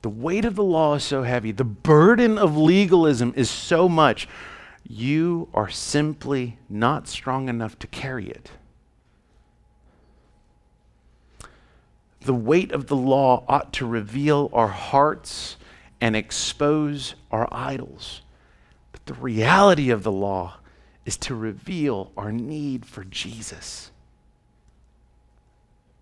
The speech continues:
Let's look at the next section. Now, this is the contrast between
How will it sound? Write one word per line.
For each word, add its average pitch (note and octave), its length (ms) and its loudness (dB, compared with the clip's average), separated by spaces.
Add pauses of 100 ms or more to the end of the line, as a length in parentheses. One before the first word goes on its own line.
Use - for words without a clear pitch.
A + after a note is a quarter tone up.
(580)
Let's B2 220 -8
look D#3 140 -4
at - 80 -10
the C3+ 80 -4
next A#2+ 300 -6
section. - 420 -10 (1500)
Now, A#2 180 -2
this C3 240 -2
is A#2 140 -4 (340)
the C3 120 -2
contrast B2+ 1080 -2
between A2 560 -4